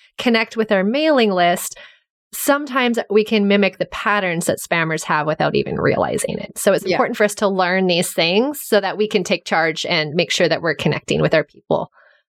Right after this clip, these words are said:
Speaker 1: this year.
Speaker 2: Yeah, so there are some definite steps that we can take to mitigate some of our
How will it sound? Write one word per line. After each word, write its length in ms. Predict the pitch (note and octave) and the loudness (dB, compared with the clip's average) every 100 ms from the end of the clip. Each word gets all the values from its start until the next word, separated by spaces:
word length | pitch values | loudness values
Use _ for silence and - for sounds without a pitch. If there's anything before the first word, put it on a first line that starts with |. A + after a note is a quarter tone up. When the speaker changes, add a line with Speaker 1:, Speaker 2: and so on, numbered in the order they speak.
| _ | _
Speaker 1:
this 220 | - - E3+ | -2 0 0
year. 300 | - - - _ _ _ _ _ | -4 -8 -16 _ _ _ _ _
Speaker 2:
Yeah, 180 | D#4 F4+ | 0 0
so 240 | - C#4+ | 0 -4
there 240 | B3+ D4+ D4+ | 2 2 2
are 260 | D4+ C4+ | 2 2
some 260 | C4 C4+ B3 | 2 0 0
definite 360 | C#4+ - D4+ C4+ | 0 0 -2 -2
steps 440 | - C4 A#3+ - | 0 0 0 0
that 120 | A3+ | 2
we 100 | A3+ | 2
can 180 | G#3 A3 | 2 0
take 540 | G#3 G#3+ G3 G3 - _ _ _ _ | 2 2 2 0 -6 _ _ _ _
to 640 | - C4+ A#3 A3 G#3+ G#3 - | -2 0 2 4 4 2 0
mitigate 960 | G#3 G3 B3+ F4 B3 G#3 F#3 F3 - - _ _ _ _ _ _ _ _ _ | 2 4 4 2 2 2 0 -4 -12 -20 _ _ _ _ _ _ _ _ _
some 320 | - - A#3 | -2 0 0
of 160 | A3+ G3+ | 0 0
our 480 | G#3 G3+ G3 F#3+ | 2 2 2 0